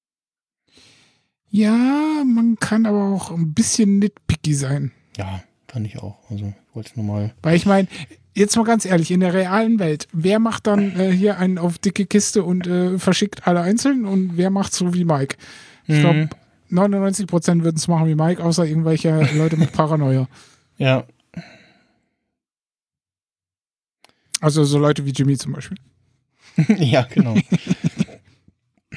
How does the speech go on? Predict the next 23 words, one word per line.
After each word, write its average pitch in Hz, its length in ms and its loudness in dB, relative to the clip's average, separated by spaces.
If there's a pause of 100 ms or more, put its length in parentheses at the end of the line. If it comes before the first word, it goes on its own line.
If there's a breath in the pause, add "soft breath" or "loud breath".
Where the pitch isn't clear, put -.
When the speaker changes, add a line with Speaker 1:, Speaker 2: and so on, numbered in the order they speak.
(600 loud breath)
Speaker 1:
Ja, 156 520 0
ähm, 160 240 -2
und, 170 400 0
äh, 160 180 4
muss 175 240 2
ja 175 140 4
dann 156 180 0
anschließend 170 540 0
seinen 151 180 2
Report 170 400 0
an 151 120 0
Gus 190 200 0
abgeben, 202 460 -2
bei, 165 160 -4
äh, 156 260 -4
in 160 80 -2
dieser 147 340 -4
Halle, 202 280 0 (120)
Speaker 2:
Mhm. 147 360 4 (720 soft breath)
Speaker 1:
A - 180 0
K 147 140 0
A 139 80 2
Baustelle, 160 500 0